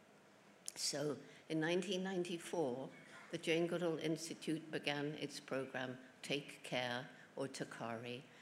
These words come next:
a very holistic program in which we try to help the local communities to find ways of making a living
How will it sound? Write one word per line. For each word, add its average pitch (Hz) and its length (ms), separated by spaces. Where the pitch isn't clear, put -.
a 147 60
very 190 480
holistic 156 600
program 139 600
in 165 200
which 214 420
we 165 140
try 165 520
to - 80
help 170 420
the 165 80
local 165 420
communities 147 880
to 165 80
find 165 480
ways 156 420
of 139 140
making 156 440
a 165 60
living 151 440